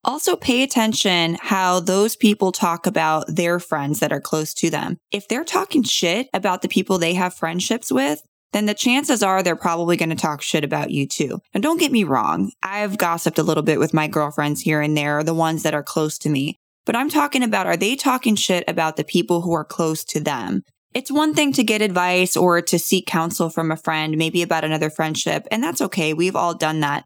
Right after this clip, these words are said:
But if they're talking bad about the people that are close to them, to you,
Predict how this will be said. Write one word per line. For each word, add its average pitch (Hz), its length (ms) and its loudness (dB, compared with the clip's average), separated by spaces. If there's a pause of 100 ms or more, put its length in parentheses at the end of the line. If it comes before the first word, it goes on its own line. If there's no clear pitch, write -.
(120)
But 220 220 0
if 214 240 -2
they're 311 220 0
talking 220 480 0
bad 165 400 2
about 165 280 0
the - 60 -6
people 165 320 2
that 160 160 0
are 156 100 0
close 160 380 -2
to 165 240 -2
them, 160 440 -2
to - 140 -4
you, 175 520 -2